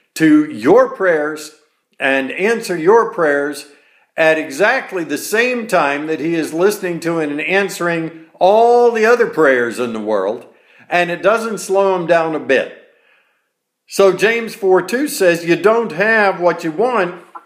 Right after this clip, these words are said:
because you don't ask God for it." God, our loving Father, wants us to ask him for what we need. In specific, God tells us that he takes care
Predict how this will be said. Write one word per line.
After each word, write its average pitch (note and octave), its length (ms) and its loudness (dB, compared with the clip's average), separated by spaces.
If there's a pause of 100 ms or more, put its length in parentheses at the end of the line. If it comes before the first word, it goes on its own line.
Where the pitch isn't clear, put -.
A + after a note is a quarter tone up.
(220)
because F#3+ 1000 0 (140)
you F#3 120 -2
don't G3+ 280 2
ask G3 300 -2
God G#3 300 0
for A#3+ 280 -2
it." - 80 -12 (1300)
God, G3 640 0
our D3 260 0
loving G3+ 480 0
Father, G3+ 520 -4
wants F3 420 -4
us A#2+ 240 0
to C#3 200 -6
ask G3 380 -2
him D2+ 280 -10 (480)
for C3 120 2
what D#3 280 4
we E3+ 100 -2
need. F3 540 -4 (3000)
In F3+ 160 2
specific, F#3 920 0
God G#3 320 0
tells G#3 320 -4
us F#3 160 -4
that F3+ 180 0
he F#3 140 -6
takes A3+ 420 -2
care F3+ 800 2